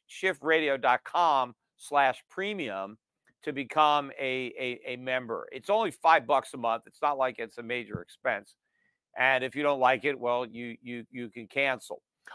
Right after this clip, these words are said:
Oh, and by the way, you know, I, I like these Sunday, uh, podcasts, but I like football more, I think. So,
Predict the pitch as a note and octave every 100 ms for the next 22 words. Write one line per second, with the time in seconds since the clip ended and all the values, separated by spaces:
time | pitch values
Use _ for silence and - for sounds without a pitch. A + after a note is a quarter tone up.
0 | - D#3 D3 F#3 A3 G3+ F#3+ E3 D#3+ E3
1 | D#3+ E3 D#3+ D#3 E3 G#3+ - F3+ D3 -
2 | D#3+ E3 D#3 C#3 B2+ B2 - - _ _
3 | _ - A#2 A2+ D3+ C#3+ C#3+ - A#2+ F#2
4 | F2+ - - - _ _ C#3 C3+ B2 B2+
5 | D#3 F#3 - - F#3 - C#3 C3 C3+ D3+
6 | A2+ A2 - C#3+ G#2+ - C3 A#2+